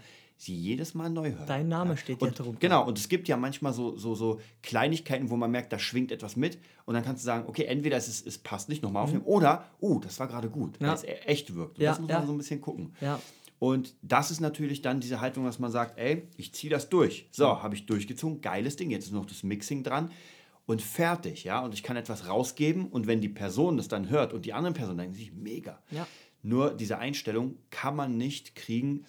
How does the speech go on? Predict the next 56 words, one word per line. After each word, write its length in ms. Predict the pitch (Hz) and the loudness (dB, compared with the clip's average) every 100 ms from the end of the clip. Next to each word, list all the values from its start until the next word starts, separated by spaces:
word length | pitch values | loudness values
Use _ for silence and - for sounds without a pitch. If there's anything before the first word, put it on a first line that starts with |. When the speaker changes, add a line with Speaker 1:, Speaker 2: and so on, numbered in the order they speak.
| - | -4
Speaker 1:
wenn 140 | 107 | 2
man 140 | 120 120 | 2 0
schon 240 | - 120 | -4 -4
konfrontiert 580 | 113 110 110 107 - 117 | -4 -6 -4 -4 -4 -4
ist 80 | 110 | -4
mit 140 | 113 | -2
seinem 160 | 107 98 | -2 -2
Traumjob. 540 | 107 131 127 92 - - _ - | 4 4 6 2 -4 -18 _ 2
Weil 140 | 113 | 4
natürlich 480 | 135 143 208 220 208 | 4 2 -2 -2 0
mach 100 | 156 | -2
ich 60 | 135 | -2
diesen 180 | 127 117 | -4 -2
Traumjob 400 | 117 113 104 - | 0 0 -2 -2
gerne. 340 | 95 82 80 78 | -2 -2 -4 -8
Speaker 2:
Ja. 320 | 110 110 113 101 - | -8 -8 -12 -14 -4
Speaker 1:
Nur 100 | 120 | -4
es 80 | 127 | -2
kann 160 | 127 | -4
ganz 200 | 120 165 | -2 -4
schnell 220 | 170 165 | -4 -4
sein, 380 | 147 131 120 127 | -2 -2 -2 -2
dass 180 | 110 101 | -2 -4
es 120 | 104 - | -8 -4
Dinge 200 | 127 131 | -2 -2
gibt, 180 | 120 | -4
die 60 | - | -8
ich 40 | |
dann 140 | 104 104 | -6 -2
nicht 140 | 165 | -2
so 120 | 175 135 | -2 -2
gern 220 | 101 95 | 0 0
mache 160 | 101 | -2
in 160 | 139 208 | 4 6
meinem 200 | 156 107 | 6 4
Traumjob 480 | 101 101 101 120 - - - | 2 0 2 2 -2 -8 -14
und 120 | 147 | -10
es 60 | |
dann 140 | - 185 | -8 -6
lasse. 320 | 180 - 110 - _ - _ - | -6 -8 -10 -12 _ -20 _ -10
Und 120 | 95 | -8
das 100 | 113 | -6
passiert 320 | 127 113 117 | -8 -6 -4
leider 300 | 98 117 123 | -2 0 -2
viel 160 | 117 139 | -4 -10
zu 160 | - | -6
oft. 300 | - 113 - - _ | -4 -4 -8 -20 _
Speaker 2:
Ja, 220 | 147 156 | 2 4
man, 240 | 170 160 | 4 2
man, 180 | 151 151 | 0 0
man, 280 | 147 147 147 | -2 -2 -2
man 180 | 147 143 | 0 2
will 140 | 170 | 4
halt 160 | 170 160 | 4 2
so 120 | 165 | -2
eine, 260 | 160 156 | 0 -2